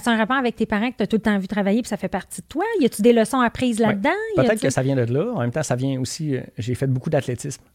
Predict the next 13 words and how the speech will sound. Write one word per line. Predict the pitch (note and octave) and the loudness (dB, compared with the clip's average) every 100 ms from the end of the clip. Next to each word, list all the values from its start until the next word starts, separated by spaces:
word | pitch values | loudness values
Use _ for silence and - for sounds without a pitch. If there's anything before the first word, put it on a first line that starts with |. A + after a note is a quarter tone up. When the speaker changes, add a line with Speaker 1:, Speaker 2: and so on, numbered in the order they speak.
| _ G3+ | _ -4
Speaker 2:
quand | |
Speaker 1:
Ok. | G3+ | -2
Speaker 2:
j'étais | A#3 D#3+ | 0 -2
jeune, | B2 C3 | -2 -4
à | B2 A#2+ | -6 -6
partir | A#2+ - | -4 -4
Speaker 1:
Ok. | B2+ | -4
Speaker 2:
du | |
secondaire | A#2+ B2 A#2 | -4 -4 -6
trois. | - C3 C#3 C#3+ | -6 -4 -4 -6
Donc, | B2+ - | -10 -10
euh, | B2 A#2+ | -8 -8
pendant | A#2+ A#2 | -6 -6